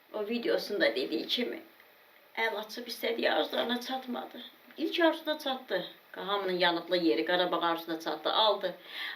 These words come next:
Amma ev, maşın, pul, bunlar olmadı. Oldu. Agil şəhid olandan sonra oldu. Agilin canı bahasına,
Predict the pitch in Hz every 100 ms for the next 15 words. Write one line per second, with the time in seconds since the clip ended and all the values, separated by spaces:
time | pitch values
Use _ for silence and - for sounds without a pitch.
0 | - 254 269 - - 294 294 277 262 -
1 | 277 320 - 311 269 - 339 320 320 -
2 | - 254 - 320 277 262 - - - -
3 | - 330 359 339 339 233 - - - -
4 | - _ _ 208 214 233 233 240 240 233
5 | 214 220 220 220 208 208 - - - -
6 | - 220 269 311 277 - 254 254 269 240
7 | - - - -